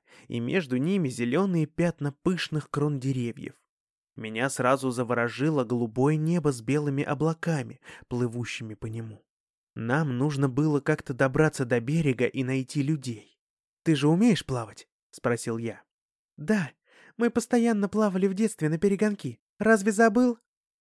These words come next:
А до берега доплыть сможешь? Смотри, тут довольно далеко».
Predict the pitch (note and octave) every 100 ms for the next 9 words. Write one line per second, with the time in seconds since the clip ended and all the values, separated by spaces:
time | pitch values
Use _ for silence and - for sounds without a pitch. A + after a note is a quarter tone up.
0 | _ E3 F3 F3+ F3+ C#3+ B2+ C3 C3+ B2+
1 | F#3 A3 F3 A#2+ - _ _ - F3 F#3
2 | D#3 D#3+ F#3 D3+ D#3 C3 D3+ D3 E3 E3+
3 | E3 F#3 - C3